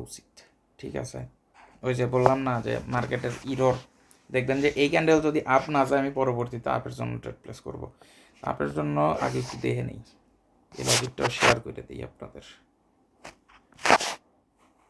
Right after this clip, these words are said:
ওকে, ফিফটি পার্সেন্টের উপরে ক্লোজ আছে। দেখেন, আমি আপনাদের ছোট্ট করে যদি বলি, একটা ধরেন হরিজন্টাল লাইন এই জায়গা আছে, বা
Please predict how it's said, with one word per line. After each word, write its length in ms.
ওকে, 220
ফিফটি 300
পার্সেন্টের 480
উপরে 180
ক্লোজ 200
আছে। 140
দেখেন, 220
আমি 100
আপনাদের 380
ছোট্ট 180
করে 140
যদি 160
বলি, 260
একটা 220
ধরেন 280
হরিজন্টাল 520
লাইন 240
এই 120
জায়গা 260
আছে, 180
বা 80